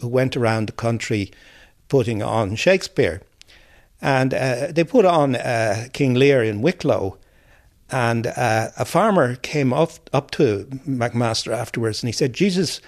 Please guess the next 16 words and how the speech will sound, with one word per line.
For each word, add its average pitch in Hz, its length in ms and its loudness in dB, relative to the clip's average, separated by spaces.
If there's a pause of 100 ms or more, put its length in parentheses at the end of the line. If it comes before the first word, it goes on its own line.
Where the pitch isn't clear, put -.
(260)
that 175 180 0
was 196 160 4
a 214 60 6
mighty 175 360 4
play, 120 440 2
whichever 143 440 2
of 107 160 0
yous 104 260 -2
wrote 113 300 2
it." - 220 -6 (840)
And 135 380 0
McMaster 160 640 2
then 180 200 4
went 143 180 4
into 127 260 0
Limerick, 147 640 2